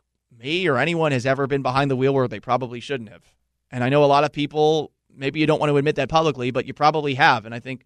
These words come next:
I mean, that's one of the great things about Uber and Lyft, although they are ridiculously expensive these days, is that you do have a means to get from point A to point B.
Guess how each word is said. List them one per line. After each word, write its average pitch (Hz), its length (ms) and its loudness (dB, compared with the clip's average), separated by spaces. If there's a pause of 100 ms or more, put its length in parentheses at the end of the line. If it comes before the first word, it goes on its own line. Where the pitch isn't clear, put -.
(540)
I - 60 -12
mean, 127 160 0
that's 131 120 -8
one 202 100 4
of 165 40 4
the 147 60 6
great 147 220 4
things 156 180 -2
about 120 340 0 (300)
Uber 143 460 4
and 107 200 -6
Lyft, 147 600 0
although 117 220 -10
they 120 100 -4
are 120 160 0
ridiculously 117 540 -8
expensive 127 420 -4
these 107 180 -8
days, 113 540 -6 (240)
is 147 240 0
that 135 380 4 (760)
you 131 160 -4
do 139 180 2
have 131 180 6
a 123 100 0
means 120 540 -2
to 120 340 -4
get 120 160 -2
from 123 180 -4
point 127 200 0
A 123 80 2
to 120 80 -4
point 120 240 -2
B. 120 300 0